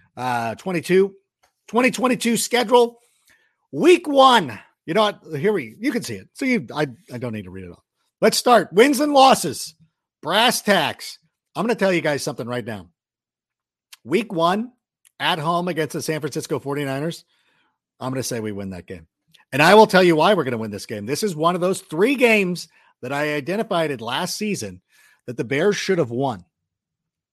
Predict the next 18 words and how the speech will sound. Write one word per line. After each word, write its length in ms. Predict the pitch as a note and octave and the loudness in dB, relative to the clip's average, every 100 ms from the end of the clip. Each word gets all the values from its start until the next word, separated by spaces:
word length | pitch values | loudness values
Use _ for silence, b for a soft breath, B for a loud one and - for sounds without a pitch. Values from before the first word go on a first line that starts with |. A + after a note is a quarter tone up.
| _ _ _ | _ _ _
But 120 | - A2+ | -16 -8
there 120 | B2 | -6
was 140 | B2 | -4
a 60 | A2 | -6
defensive 680 | F#2 F3+ G#3+ G3 F3 F3 B2+ | -2 -2 0 -2 0 -4 -2
lapse 500 | D3 A2+ - - - _ _ _ | -2 -2 -6 -14 -14 _ _ _
that 120 | B2 | -10
hopefully 400 | A#2+ G3 G3 G3+ | 0 0 2 0
will 180 | F3 E3+ | 2 0
not 360 | D3 D#3+ A3+ - | 0 2 2 2
be 100 | G#3+ | -2
a 80 | F#3 | -2
problem 420 | F3+ F3 E3 D3 | 0 0 0 -4
this 180 | C#3+ F3 | -6 -4
year. 120 | A#2+ | -6
And 100 | F3+ | -4
then 140 | D4 | -2
listen, 320 | F#4 - G#2+ | 0 -2 -6